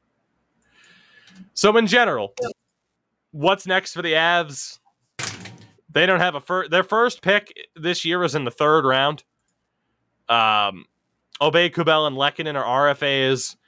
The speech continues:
Burakovsky, Cogliano, Helm, Kadri, Nichushkin, Nico Sturm, free agents, U F As. On defense,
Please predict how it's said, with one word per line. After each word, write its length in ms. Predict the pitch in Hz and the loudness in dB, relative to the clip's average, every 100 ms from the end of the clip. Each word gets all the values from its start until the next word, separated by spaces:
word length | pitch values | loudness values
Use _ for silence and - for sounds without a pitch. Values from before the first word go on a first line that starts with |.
| _ _ _ _ _ - | _ _ _ _ _ 2
Burakovsky, 800 | 165 170 175 165 147 - 123 - _ - | 2 4 2 0 -2 -8 -16 -16 _ 0
Cogliano, 800 | 165 165 160 151 131 107 85 80 | 0 2 0 0 0 -2 -6 -10
Helm, 540 | - 156 165 147 110 90 _ - | -4 0 0 0 -4 -10 _ -4
Kadri, 600 | 170 170 139 123 95 - | 0 0 0 -6 -10 -8
Nichushkin, 600 | 120 - 175 165 - 123 110 | -10 -6 -4 -4 -4 -6 -4
Nico 340 | 143 151 139 | -4 -2 -2
Sturm, 600 | - - 165 147 110 85 _ _ | -2 2 4 2 0 -6 _ _
free 300 | - 156 139 | -2 0 2
agents, 440 | 123 110 90 - | 0 -4 -12 -8
U 160 | 120 117 | -4 -4
F 120 | - | -2
As. 380 | 101 90 - - _ _ _ _ _ _ _ _ _ _ | -2 -2 -6 -12 _ _ _ _ _ _ _ _ _ _
On 160 | 127 139 | -2 -2
defense, 720 | 139 - 180 160 135 - | -2 0 0 0 -6 -16